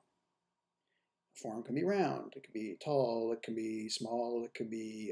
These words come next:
a different shape, it can be wide, it can be thin. So what form is telling us that? I think what the student is looking for, what form the student is looking for is how tall these trees are versus how tall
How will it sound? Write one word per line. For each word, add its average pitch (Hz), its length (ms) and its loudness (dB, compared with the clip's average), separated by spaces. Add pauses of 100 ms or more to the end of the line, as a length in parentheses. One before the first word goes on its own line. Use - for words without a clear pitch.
a - 80 -12
different 113 300 -8
shape, 123 400 -2 (280)
it - 120 -12
can - 140 -8
be 101 120 -8
wide, 104 460 -4
it 135 80 0
can - 80 -14
be 120 140 -2
thin. 90 340 -8 (460)
So - 160 -8
what 113 180 -8
form 117 300 -4
is 107 80 -6
telling 107 280 -8
us - 120 -10
that? - 260 -8 (920)
I - 60 -12
think 135 240 -2
what 107 80 2
the 123 60 0
student 113 340 0
is - 60 -8
looking 107 240 -8
for, 104 380 -8
what 120 140 2
form 139 300 0
the 104 80 -6
student - 280 -6
is - 120 -8
looking - 260 -12
for 101 220 -4
is - 200 -8 (360)
how 147 120 2
tall 147 280 4
these 113 160 4
trees - 260 -6
are 120 260 -6 (4000)
versus - 340 -6
how 139 140 0
tall 127 580 0